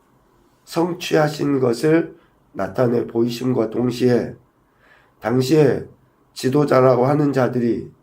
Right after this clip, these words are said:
예수님의 그 메시아 되심을 인정할 수 있도록 하는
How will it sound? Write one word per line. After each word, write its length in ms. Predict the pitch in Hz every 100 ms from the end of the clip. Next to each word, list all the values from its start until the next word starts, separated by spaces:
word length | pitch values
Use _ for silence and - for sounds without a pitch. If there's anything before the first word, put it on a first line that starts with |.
| _ _ _ _
예수님의 760 | 131 135 - 143 139 131 120 -
그 80 | 131
메시아 540 | 117 117 117 - 135
되심을 760 | 131 127 127 131 151 170 - - _ _ _ _
인정할 640 | 131 131 139 156 147 151
수 220 | - - 127
있도록 760 | 120 - 127 143 120 78 - _ _ _ _ _ _ _ _ _ _ _ _ _
하는 560 | - 160 170 175 -